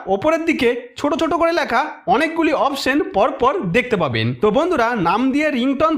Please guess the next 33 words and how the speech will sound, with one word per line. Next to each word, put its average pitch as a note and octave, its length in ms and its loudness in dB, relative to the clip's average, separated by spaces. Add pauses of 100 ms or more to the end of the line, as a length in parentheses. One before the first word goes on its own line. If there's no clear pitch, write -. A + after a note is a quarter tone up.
তৈরি A3+ 280 2
করতে F4 280 0
হলে G#3 200 0 (300)
এখানে C#4+ 320 2 (360)
নেম C#4 180 2 (160)
রিংটোন C#4 360 0 (120)
মেকার E4 300 2
নামে B3 180 0 (200)
একটি A#3+ 200 -2 (200)
অপশন G3 280 -2
দেখতে B3 220 -2
পাবেন, D4+ 220 0 (420)
এর D4 140 4
ওপর C#4+ 180 0 (220)
ক্লিক B3+ 280 0
করবেন। A#2+ 300 0 (560)
ক্লিক F4+ 220 2 (100)
করলে E4+ 220 2 (200)
আপনার D#4+ 340 0
সামনে D#4+ 220 0 (140)
এরকম A#3+ 320 0
একটি D4 160 -4 (100)
পেজ F#3+ 240 2
খুলে B3 200 0
চলে C4+ 160 4
আসবে। C4+ 200 0 (420)
এই B3 160 2
পেজে A#3+ 280 2 (200)
আপনারা D4 300 0 (200)
এইভাবে D4+ 360 2 (160)
কিছুটা B3 300 0 (100)
নিচের A#3 320 0
দিকে D#4 160 -2